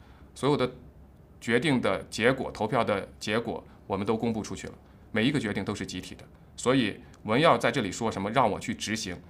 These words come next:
这简直就是害人。所以从这个角度上来说，是完全我是不可以接受的。啊，那么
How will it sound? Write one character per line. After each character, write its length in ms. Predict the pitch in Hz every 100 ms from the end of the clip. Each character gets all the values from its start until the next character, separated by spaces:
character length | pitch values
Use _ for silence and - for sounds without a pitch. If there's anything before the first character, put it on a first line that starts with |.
| - -
这 140 | 127
简 180 | - 92
直 80 | 104
就 100 | 110
是 80 |
害 200 | 101 117
人。 240 | 95 82 98 - - - - - - -
所 120 | -
以 60 | 131
从 100 | 180
这 120 | 202
个 60 | 131
角 120 | 101
度 80 | 113
上 100 | 107
来 80 |
说， 240 | 101 101 -
是 180 | - - - -
完 140 | 131
全 180 | 117 113
我 80 | 85
是 80 |
不 100 | 101
可 140 | - 101
以 80 | 92
接 160 | 104
受 180 | 104 80
的。 80 | - - - - - - - -
啊， 180 | 85 - - - -
那 120 | 139
么 180 | 127